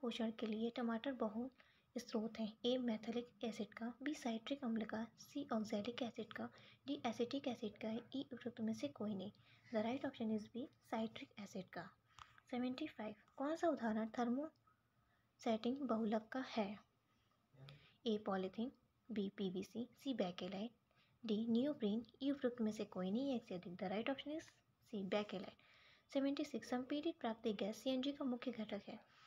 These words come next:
A, ethane, B, methane, C, propane, D, acetylene। ई उपरोक्त में से कोई नहीं है, एक से अधिक। The right option is B, methane। सेवेंटी सेवन, प्रतिरोधकता की इकाई है, A, ohm, B, ohm पर meter, C,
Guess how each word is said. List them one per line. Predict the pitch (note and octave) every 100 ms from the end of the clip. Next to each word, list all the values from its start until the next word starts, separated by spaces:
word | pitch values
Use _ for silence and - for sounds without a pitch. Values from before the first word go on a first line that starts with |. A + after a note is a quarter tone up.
| - _ A#3
A, | A3 B3 -
ethane, | A3 G#3+ G#3+ C4
B, | B3 E4
methane, | C#4 A3 G#3+ A3 C4 - - -
C, | D#4 D#4
propane, | A3 G3+ G3 A3+ -
D, | D4+ D4+
acetylene। | A3 G3+ G3 G3+ A#3 -
ई | C#4+
उपरोक्त | C#4+ B3+ A#3+
में | A3
से | G#3+ A3
कोई | - F#3+
नहीं | F#3+ C#4 C#4+
है, | C#4
एक | C4
से | A#3
अधिक। | F#3+ F#3+
The | A3
right | A#3 C#4 C4
option | - C4+
is | D#4+ -
B, | G#3 G3
methane। | G3+ A3+ A3 F#3+ F#3+ - _ _ _ _ _ _ _ _ _ _ _ _ _ _ _ _ _ - _ _ _ _ _ - - - - - _ _
सेवेंटी | B3 A#3 A#3
सेवन, | A#3 A#3 B3
प्रतिरोधकता | - C4 C#4 C4 B3+ B3 - D4+
की | D4+
इकाई | A#3+ - A3+
है, | G#3 G#3 -
A, | A#3 A3+ A#3+
ohm, | A#3 C#4+ - _ -
B, | A3+ A3 A#3+
ohm | A3 A3
पर | G#3 - - _ A#3
meter, | A3 A3 C4 - - - -
C, | -